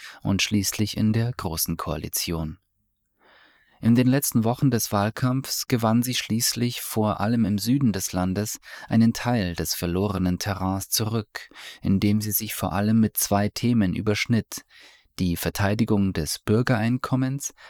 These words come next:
der einzige Vorschlag, den die M fünf S für sich beanspruchen kann, und ihre Ablehnung der antirussischen Sanktionen, die für den Anstieg der Energiepreise verantwortlich sind.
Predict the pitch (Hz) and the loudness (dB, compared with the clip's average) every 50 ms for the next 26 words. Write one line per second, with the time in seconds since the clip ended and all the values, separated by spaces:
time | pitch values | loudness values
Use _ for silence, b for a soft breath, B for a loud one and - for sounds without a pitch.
0 | B B B B - 80 69 78 95 110 - - - 95 92 - - 92 98 104 | B B B B -2 -2 0 0 -2 0 -2 -2 -4 -4 -6 -4 -2 -2 -2 -2
1 | - - 110 104 98 - - - - 95 95 92 90 92 87 90 - - 95 104 | -2 -4 -4 -4 -4 -6 -6 -6 -2 0 0 0 0 -2 -4 -6 -4 -4 -2 -4
2 | 104 - - 101 95 90 - - - 107 104 - - - 98 95 - 107 - - | -4 -4 -4 -4 -4 -4 -4 -4 -6 -4 -4 -4 -2 -2 -4 -4 -4 -6 -6 -4
3 | 113 87 95 107 117 - - - 101 95 92 95 95 92 - - 95 95 107 123 | -2 0 0 0 -2 -2 -4 -4 -6 -6 -4 -4 -6 -6 -4 -2 -2 0 -2 -2
4 | - - _ B B B B B B B B B - 123 131 - - 135 127 123 | -4 -10 _ B B B B B B B B B 2 2 4 2 0 0 0 0
5 | - - 120 - - 120 117 117 117 120 120 120 127 123 127 113 - - 110 113 | 0 -2 -2 -2 0 2 2 4 4 4 4 4 2 2 0 0 0 2 2 2
6 | 110 - - 113 104 - 98 - - 104 101 - 110 104 - 110 117 117 - - | 0 0 -4 -6 -4 -4 -4 -4 -4 -4 -4 -2 -2 -2 0 0 -2 -2 -2 -4
7 | - - 123 131 131 127 113 101 90 85 82 87 - B B B B B B B | -2 0 2 2 4 4 4 2 2 -2 -4 -8 -12 B B B B B B B
8 | 110 104 - 107 104 107 101 - 80 104 113 117 - - - 117 117 117 - - | -2 -2 0 2 2 2 2 2 0 0 0 0 0 -2 0 -2 -2 -2 -2 -2
9 | 110 85 92 110 113 113 110 - 120 120 - - - 95 85 80 80 - - 95 | 0 2 2 2 2 2 2 2 0 0 0 -2 -6 -4 -4 -4 -4 -6 -6 -10
10 | 101 - - 110 87 98 98 - - 85 87 - 85 85 90 - - - 92 90 | -8 -6 -4 -2 -2 -2 -4 -2 -2 -4 -2 -2 -4 -6 -4 -4 -4 -4 -2 -2
11 | 90 87 - | -2 -4 -4